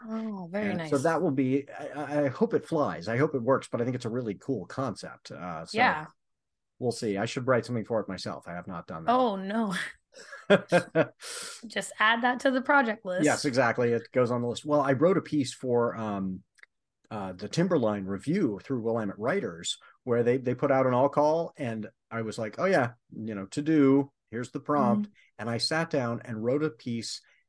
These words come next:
Speaker 2: in a day, which, you know, you know, a lot of these pieces we work on for a
Speaker 1: Yeah.
Speaker 2: long time.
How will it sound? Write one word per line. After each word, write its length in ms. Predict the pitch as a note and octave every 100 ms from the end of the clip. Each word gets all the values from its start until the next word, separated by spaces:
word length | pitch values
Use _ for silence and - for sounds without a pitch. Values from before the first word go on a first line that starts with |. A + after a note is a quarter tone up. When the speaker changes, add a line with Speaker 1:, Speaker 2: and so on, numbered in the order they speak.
| _ _ -
Speaker 2:
in 140 | G3+ C#3
a 100 | G#2
day, 580 | - D3+ D3 F2 - _ _ _
which, 260 | B2 - -
you 160 | C3+ G#2+
know, 80 | -
you 160 | F3+ E3
know, 180 | G2+
a 40 | G2
lot 200 | C#3 E3
of 60 |
these 160 | A2+ G2
pieces 340 | A#2 G#2 G#2
we 100 | E3
work 260 | C#3+ A#2 -
on 180 | E2+ E2
for 160 | -
a 120 | - D#4
Speaker 1:
Yeah. 220 | G3+ F#3
Speaker 2:
long 340 | E3 C#3 A#2
time. 580 | - - F3+ C#3+ A2